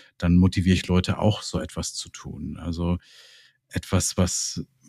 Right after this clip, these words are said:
an mehr appelliert als an, an diesen ersten Geist, "Ich muss für meine Firma alles richtig machen",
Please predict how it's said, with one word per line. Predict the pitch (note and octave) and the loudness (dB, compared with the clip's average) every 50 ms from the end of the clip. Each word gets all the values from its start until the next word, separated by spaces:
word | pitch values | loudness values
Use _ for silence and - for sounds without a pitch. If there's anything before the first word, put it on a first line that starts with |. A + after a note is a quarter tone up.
| A2 G#2 - - _ | 0 0 0 0 _
an | - G2+ G2 G2 F#2+ | 0 4 8 8 10
mehr | F#2 G2 A2 A#2+ A2+ | 10 10 10 10 8
appelliert | G2+ G#2 - A#2 G2+ F2 G2 G2+ G2+ G#2 G2+ - - | 6 4 4 4 4 6 8 8 8 8 6 4 0
als | F#2+ F#2+ - | -2 -2 -2
an, | - F2 F2+ F#2 F#2 F2+ F2 E2+ E2+ E2+ - _ _ _ _ _ _ _ | 0 2 4 6 8 8 8 6 4 2 0 _ _ _ _ _ _ _
an | - F#2 | -2 -2
diesen | E2+ F2+ E2+ F2+ F#2 F#2 F#2 | -2 0 2 4 4 4 4
ersten | - - F#2 F#2+ G#2 - - - A2 G2 | 2 0 0 0 0 2 4 4 4 6
Geist, | - F2+ F2 F#2 G2+ - - - - - | 6 6 6 6 4 4 2 -4 -8 -10
"Ich | - - - - - | -10 -10 -10 -8 -6
muss | F2 E2 E2 - - - | -4 -4 -2 -4 -4 -6
für | - - - | -6 0 2
meine | E2+ D#2+ E2 E2+ D#2+ | 4 4 6 4 2
Firma | - - G2+ G2 G2 F#2+ | 2 4 4 6 6 6
alles | - F#2 F#2 F2 - | 4 2 0 0 0
richtig | F#2+ F2 - - F#2 - | -2 -2 -2 -2 -2 0
machen", | - F2+ D#2+ - F#2+ E2+ | 0 0 2 4 2 2